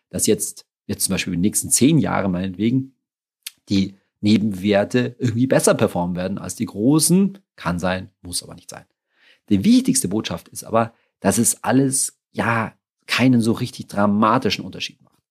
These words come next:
Klar, wenn du es jetzt schaffst, sagen wir mal, über Small Caps langfristig, also reden wir ruhig von eher fünfzehn als zehn Jahren,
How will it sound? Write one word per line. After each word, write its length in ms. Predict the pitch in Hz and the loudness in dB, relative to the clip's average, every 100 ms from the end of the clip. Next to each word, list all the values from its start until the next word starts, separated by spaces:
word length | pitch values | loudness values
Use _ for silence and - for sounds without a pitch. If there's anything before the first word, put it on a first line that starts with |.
| _ _ _ _ | _ _ _ _
Klar, 380 | - 120 - _ | 2 2 0 _
wenn 160 | - 139 | 2 4
du 60 | |
es 120 | 147 135 | 4 2
jetzt 160 | 131 | 0
schaffst, 460 | - 185 - - - _ | 2 0 -2 -8 -16 _
sagen 200 | 110 127 | -6 -2
wir 80 | 117 | -2
mal, 380 | 113 117 123 - _ _ _ | -2 -2 -4 -8 _ _ _
über 160 | 104 107 | -2 0
Small 360 | - 143 175 | 2 2 2
Caps 500 | - 90 - - - _ | -2 -6 -4 -6 -8 _
langfristig, 920 | 110 147 233 - - 82 - _ _ | 4 6 4 0 -6 -12 -14 _ _
also 600 | - 107 113 95 87 - _ _ | -2 2 4 2 -2 -10 _ _
reden 160 | 101 95 | -6 -4
wir 60 | |
ruhig 220 | 90 117 | 0 0
von 320 | - 95 82 - _ _ _ | -2 -6 -8 -10 _ _ _
eher 180 | - - | -2 0
fünfzehn 520 | - 180 - - - | 0 0 -2 -6 -4
als 280 | - - - | -4 -4 -2
zehn 300 | 98 87 78 | 0 0 -4
Jahren, 320 | 78 - | -12 -16